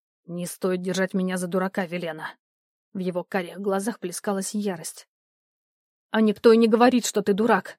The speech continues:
зло возразила я. «Негодяй, лжец, убийца, но явно не дурак. И что, по-твоему, я знать должна? Уж объясни в кои-то веки, будь так любезен». «Велена, хватит испытывать моё терпение.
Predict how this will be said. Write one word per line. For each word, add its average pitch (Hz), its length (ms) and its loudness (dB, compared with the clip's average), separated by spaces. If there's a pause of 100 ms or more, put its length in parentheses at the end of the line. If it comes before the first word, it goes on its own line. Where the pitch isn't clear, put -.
зло 208 260 4
возразила 190 500 0
я. 196 260 -4 (500)
«Негодяй, 220 720 6
лжец, 247 480 6
убийца, 226 560 2 (120)
но 226 140 4
явно 220 360 4
не 208 160 2
дурак. 220 400 0 (520)
И 214 120 0
что, - 240 6
по-твоему, 240 480 6
я 254 160 6
знать 247 260 6
должна? 190 460 0 (300)
Уж 285 180 0
объясни 277 420 2
в - 80 -10
кои-то 202 300 6
веки, 202 260 2
будь 277 220 0
так 190 160 -2
любезен». 190 500 0 (800)
«Велена, 202 580 4 (220)
хватит 214 540 2
испытывать 208 520 2
моё 190 280 0
терпение. 180 560 -8